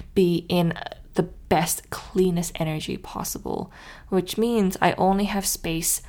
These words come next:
for one of these sessions a week. And spots are already filling up because I actually opened a wait list on my Instagram,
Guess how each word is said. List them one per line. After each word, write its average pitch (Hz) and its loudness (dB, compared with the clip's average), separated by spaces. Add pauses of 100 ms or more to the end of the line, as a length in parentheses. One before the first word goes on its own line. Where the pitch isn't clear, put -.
(240)
for 185 4
one 160 4
of 165 0
these 165 -2
sessions - -4
a 160 -2
week. 151 -4 (320)
And 185 2
spots 190 4
are 180 4
already 180 2
filling 233 0
up 202 0
because - -6
I - -2
actually - -6
opened 196 -2
a 196 -2
wait 185 -2
list 190 -2
on 190 0
my 185 -2
Instagram, 247 0